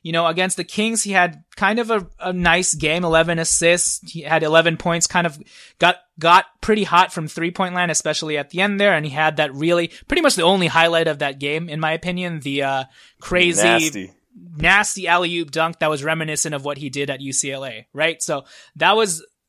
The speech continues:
Speaker 1: a highlight play that
Speaker 2: Should have
Speaker 1: we've
Speaker 2: been
Speaker 1: ever
Speaker 2: an
Speaker 1: se-
Speaker 2: and one. <laughs>
Speaker 1: Yeah, it definitely
Speaker 2: Willie
Speaker 1: should. It was
Speaker 2: Cauley-Stein got him.
Speaker 1: Yeah, it was over Willie Cauley-Stein, and he really jammed it down. Very impressive athletic feat.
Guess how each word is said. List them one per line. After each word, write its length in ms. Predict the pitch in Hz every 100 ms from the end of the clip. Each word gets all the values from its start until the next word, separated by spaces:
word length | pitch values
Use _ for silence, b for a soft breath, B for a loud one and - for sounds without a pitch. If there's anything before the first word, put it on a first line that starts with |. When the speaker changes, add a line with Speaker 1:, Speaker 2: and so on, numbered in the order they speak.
| -
Speaker 1:
a 40 | -
highlight 500 | 185 180 185 165 -
play 260 | 180 165
that 80 | 160
Speaker 2:
Should 80 | 196
have 80 | 139
Speaker 1:
we've 60 |
Speaker 2:
been 80 | 123
Speaker 1:
ever 100 | 113
Speaker 2:
an 40 | 98
Speaker 1:
se- 120 | -
Speaker 2:
and 360 | 131 135 120 101
one. 420 | 104 95 80 73
<laughs> 40 | - - -
Speaker 1:
Yeah, 400 | 180 196 254 190
it 120 | 175
definitely 240 | 233 269 165
Speaker 2:
Willie 160 | 151
Speaker 1:
should. 60 | 139
It 20 |
was 100 | 127
Speaker 2:
Cauley-Stein 440 | 117 113 127 110 90
got 280 | 107 110
him. 140 | 90 87 -
Speaker 1:
Yeah, 240 | 226 185
it 60 | 208
was 160 | 208 175
over 320 | 214 208 185
Willie 280 | 180 185 185
Cauley-Stein, 720 | 185 165 143 - 156 160 151
and 340 | 147 147 143
he 200 | 139 170
really 260 | 160 170 156
jammed 380 | 135 156 156 151
it 160 | 135
down. 340 | 143 147 147 143
Very 240 | 151 156
impressive 560 | 147 - 160 156 151 139
athletic 400 | 143 147 147 135
feat. 360 | - 143 147